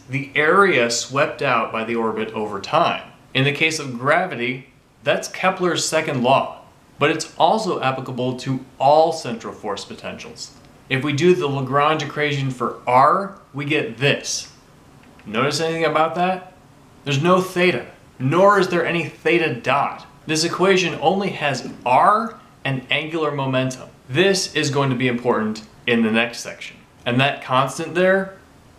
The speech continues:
that's the energy. What this means is that with any two-body problem with a potential that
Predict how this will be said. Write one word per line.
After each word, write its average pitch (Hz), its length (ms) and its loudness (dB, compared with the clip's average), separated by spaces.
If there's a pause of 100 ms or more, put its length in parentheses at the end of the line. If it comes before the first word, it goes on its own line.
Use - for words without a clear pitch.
(200)
that's 135 360 -2
the 123 200 -10
energy. 123 460 -4 (220)
What 143 160 0
this 151 180 0
means 156 440 2
is 120 180 -6
that 131 240 2
with 123 260 -8
any 220 280 2
two-body 180 560 2
problem 131 520 2
with 117 160 -8
a 117 60 -10
potential 180 680 -4
that 123 220 -4